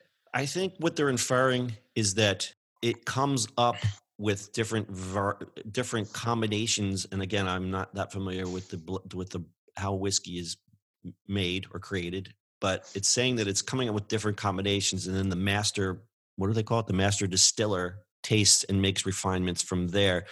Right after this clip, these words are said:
So it's taking out a lot of work that maybe would have, you know, taken a lot more time. What I don't like about this is, is ex-, ex-, actually kinda to your point in that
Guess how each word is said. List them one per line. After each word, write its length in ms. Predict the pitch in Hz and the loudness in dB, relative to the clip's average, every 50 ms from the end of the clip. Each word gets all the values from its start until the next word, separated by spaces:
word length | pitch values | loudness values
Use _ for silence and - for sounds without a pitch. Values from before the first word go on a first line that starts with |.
| - - - - - | -14 -16 -18 -12 -2
So 140 | - 120 | 2 4
it's 200 | 117 110 - - | 4 6 6 6
taking 460 | - - 156 160 165 - 165 151 143 - | 6 6 2 2 2 2 0 -2 0 2
out 240 | 131 123 120 - - - | 2 2 2 2 2 0
a 60 | 110 | 0
lot 340 | 107 104 107 107 107 107 - - | 2 4 6 6 6 4 4 2
of 200 | 104 98 92 95 | 0 0 0 0
work 680 | 98 95 95 98 107 110 110 107 104 107 - - - - _ _ _ _ _ | 0 0 2 4 6 6 6 6 4 2 -4 -12 -20 -20 _ _ _ _ _
that 220 | - 104 92 - - | 2 2 2 2 2
maybe 440 | 101 101 104 104 101 95 104 101 95 | 2 4 4 4 4 2 2 -2 -2
would 320 | 92 92 92 101 98 95 | -2 -2 0 2 2 2
have, 200 | 92 87 85 85 - - _ _ _ _ _ _ _ _ _ _ _ | 2 0 -2 -6 -12 -18 _ _ _ _ _ _ _ _ _ _ _
you 140 | 98 104 98 | -4 -2 0
know, 300 | 92 90 85 73 - - _ _ _ _ _ _ _ _ _ - - - _ _ | 0 0 -2 -4 -6 -14 _ _ _ _ _ _ _ _ _ -20 -20 -20 _ _
taken 280 | - 110 104 - 98 98 | -2 0 0 0 0 0
a 60 | 95 | 0
lot 320 | 95 98 95 92 - - | 2 4 4 2 2 0
more 240 | 82 98 95 92 90 | -2 -2 0 0 -2
time. 680 | 98 - - - - 127 127 120 107 101 98 98 95 101 - _ _ _ _ _ _ _ _ _ _ _ _ _ _ _ _ _ _ _ _ _ _ _ | -2 -4 -8 -4 -2 0 2 2 2 2 2 0 -2 -6 -10 _ _ _ _ _ _ _ _ _ _ _ _ _ _ _ _ _ _ _ _ _ _ _
What 400 | - 101 107 107 110 120 127 123 | -8 -6 -4 0 2 4 6 6
I 100 | 117 120 | 6 4
don't 320 | 110 104 135 135 143 143 | 4 4 4 4 4 4
like 240 | 123 117 110 104 - | 4 4 2 2 0
about 240 | 101 92 104 95 95 | 0 2 2 2 2
this 160 | - 101 95 | 2 0 0
is, 140 | 98 92 92 | 0 0 0
is 260 | 95 92 90 90 87 - - | -2 -2 -2 -4 -6 -4 -4
ex-, 220 | 98 90 - - - - | -4 -2 -2 -4 -2 -2
ex-, 320 | 98 87 92 - - - - _ _ _ _ _ _ | -4 -4 -2 -4 -4 -4 -4 _ _ _ _ _ _
actually 300 | 90 101 107 - - 98 | -2 2 2 2 2 2
kinda 320 | 98 - - 104 104 101 98 | 0 0 2 2 2 2 2
to 160 | - - 101 | 0 0 0
your 160 | 95 95 95 | 0 0 0
point 440 | 95 - - 113 110 110 110 101 101 - - | 0 2 2 4 4 4 2 0 -2 -4 -4
in 220 | 98 98 95 92 | -2 0 0 0
that 280 | 85 98 95 92 - - | 2 2 2 2 0 -2